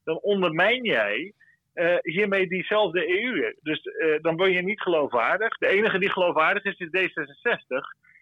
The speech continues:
die pro-E U is en, en dit verdrag, eh, van harte ondersteunt. Dus die zijn wel consequent. Maar aan de, aan de linker- en aan de rechterkant is het opportunisme tot en met.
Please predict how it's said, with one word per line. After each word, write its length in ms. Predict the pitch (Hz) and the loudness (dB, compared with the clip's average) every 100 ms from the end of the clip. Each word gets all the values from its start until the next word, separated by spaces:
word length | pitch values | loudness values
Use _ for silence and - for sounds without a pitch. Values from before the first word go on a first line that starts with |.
| _ | _
die 340 | 147 160 160 - | -2 0 0 -4
pro-E 420 | - 180 190 147 156 | -2 2 4 2 2
U 360 | 165 160 160 | 2 2 2
is 120 | 196 | 0
en, 280 | - 170 156 | -2 -2 -2
en 260 | 160 175 175 | -2 0 2
dit 140 | 160 | 2
verdrag, 440 | 160 139 135 127 170 | 0 0 2 2 0
eh, 200 | 156 147 | 0 0
van 160 | - 151 | -2 -2
harte 280 | 160 180 | -2 -2
ondersteunt. 680 | 165 175 196 - 226 147 104 | -4 -4 -6 0 0 0 -4
Dus 160 | 127 123 | -8 -4
die 140 | 190 | -2
zijn 180 | 185 151 | -2 0
wel 180 | 202 208 | -2 -2
consequent. 680 | 180 - 110 117 101 98 _ - - - | -4 -4 -8 -6 -6 -6 _ -16 -16 -6
Maar 260 | 139 139 - | 0 2 0
aan 220 | - 151 | -2 -2
de, 140 | 165 - | -2 -2
aan 220 | 160 160 | -4 0
de 120 | 143 | 0
linker- 360 | 160 240 240 180 | 2 0 -2 -2
en 220 | - 220 | -2 0
aan 100 | 226 | 2
de 60 | 185 | 2
rechterkant 720 | 165 196 220 - 214 277 - | 0 -2 -6 -4 -6 -6 -10
is 120 | 160 | -10
het 120 | 151 _ _ - | -10 _ _ -8
opportunisme 800 | 180 185 - 170 220 - 220 202 | -6 -6 -4 0 0 0 -4 0
tot 200 | 208 180 | 0 0
en 80 | 156 | 0
met. 240 | 160 117 | 0 -2